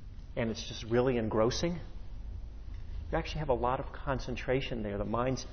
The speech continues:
there. It's not wandering off. You're not tending to think about dinner or the cat or whatever. You know, you're just in the book. So there's actually a lot of concentration there. I wouldn't call it right concentration 'cause it's,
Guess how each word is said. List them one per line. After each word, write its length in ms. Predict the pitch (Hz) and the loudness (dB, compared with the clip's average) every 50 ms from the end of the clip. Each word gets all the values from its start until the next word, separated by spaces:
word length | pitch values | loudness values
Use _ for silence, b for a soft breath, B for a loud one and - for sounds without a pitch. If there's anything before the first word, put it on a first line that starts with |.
| - - | -6 2
there. 220 | - 131 135 139 120 | 6 8 8 8 8
It's 220 | 110 107 - - | 6 4 2 4
not 200 | 123 127 - - | 4 4 4 4
wandering 380 | 147 147 151 156 160 156 156 156 | 4 4 4 4 4 2 0 0
off. 100 | 156 143 | -2 0
You're 80 | 127 | 0
not 200 | 120 123 120 - | 0 0 0 -2
tending 260 | - - 147 143 147 135 | -2 0 0 2 2 0
to 80 | 131 | 0
think 240 | - - 139 131 - | 0 2 2 2 2
about 460 | 139 117 127 123 123 123 123 - B B B B B B B B B B B B B B B B - - - - - - - - - - - 101 | 4 6 6 6 6 6 4 2 B B B B B B B B B B B B B B B B -8 -10 -10 -10 -10 -10 -8 -8 -6 -6 -6 0
dinner 580 | 98 127 127 127 123 123 120 120 127 123 117 113 | 4 6 8 10 10 12 12 12 12 12 12 10
or 80 | 117 110 | 8 4
the 80 | 117 | 2
cat 680 | 117 - - 139 127 120 117 120 117 120 123 - - - | 2 6 8 10 10 10 10 8 8 6 4 4 2 2
or 260 | 117 113 113 110 110 | 4 4 6 6 4
whatever. 340 | 110 113 110 113 120 - 143 | 4 4 4 4 2 2 0
You 80 | 139 | 0
know, 120 | 117 113 117 | -2 0 0
you're 120 | 120 123 | 0 0
just 240 | 107 123 135 - - - - - | 0 0 -2 -2 -2 -2 0 4
in 140 | 131 120 113 | 4 6 6
the 60 | 113 | 6
book. 360 | 107 123 127 123 123 - - - - | 8 8 8 8 6 4 0 -4 -2
So 60 | 151 | 2
there's 120 | 135 156 175 | 4 4 4
actually 260 | 185 180 - 165 147 | 4 4 2 2 4
a 20 | |
lot 100 | 139 131 | 4 4
of 80 | 123 - | 4 2
concentration 600 | - 139 120 - - 113 - 131 120 - - 120 | 0 0 0 0 -2 0 0 0 0 0 0 -2
there. 100 | 110 B B B B B - | -2 B B B B B 4
I 60 | 165 | 6
wouldn't 260 | 165 190 165 156 - | 8 8 8 6 4
call 160 | - 143 127 | 6 6 6
it 80 | - - | 6 6
right 400 | 110 113 143 175 214 208 - - | 6 6 6 6 4 2 -2 -4
concentration 680 | - 131 117 110 - 120 110 - - 113 104 - 120 | -2 -2 -2 -2 -2 -4 -2 0 0 0 0 -2 -4
'cause 160 | 113 - 117 110 | -4 -2 -2 -2
it's, 220 | 113 - - | -2 -2 -4